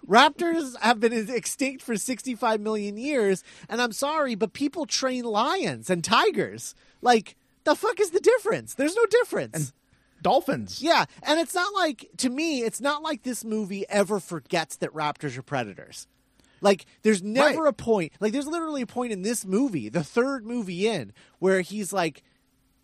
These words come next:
Speaker 1: like, "Don't breathe, don't breathe heavy. It'll, he'll, she'll think you're scared." Like,
Speaker 2: Yeah,
Speaker 1: you
Speaker 2: yeah.
Speaker 1: know?
Speaker 2: Like, Blue, Blue is ne-, Blue is an animal.
Speaker 1: Yes.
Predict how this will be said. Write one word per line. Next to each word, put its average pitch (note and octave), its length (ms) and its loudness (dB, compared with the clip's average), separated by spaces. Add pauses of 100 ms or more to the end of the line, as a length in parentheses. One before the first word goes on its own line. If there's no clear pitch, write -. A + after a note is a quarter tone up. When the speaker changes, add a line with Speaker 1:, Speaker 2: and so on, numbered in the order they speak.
(140)
Speaker 1:
like, D#3 220 -2 (120)
"Don't F#3 400 4
breathe, F3+ 380 -2 (100)
don't F3 240 0
breathe F#3 300 -2
heavy. F3+ 520 -2 (600)
It'll, D3 260 -4
he'll, D#3 320 0
she'll D3+ 240 0
think F#3+ 300 0
you're E3+ 80 -2
scared." G2 460 -8 (260)
Like, D3 260 -2 (580)
Speaker 2:
Yeah, A#3+ 360 4
Speaker 1:
you F3+ 80 0
Speaker 2:
yeah. A#3+ 140 8
Speaker 1:
know? G3+ 180 6 (100)
Speaker 2:
Like, E3 240 0
Blue, G#3+ 540 2 (180)
Blue G3+ 300 4
is A#3 200 0
ne-, F#3+ 200 4
Blue G#3+ 320 0
is A3 140 0
an D#3 120 -4 (180)
animal. F3 540 -2
Speaker 1:
Yes. C#3+ 460 0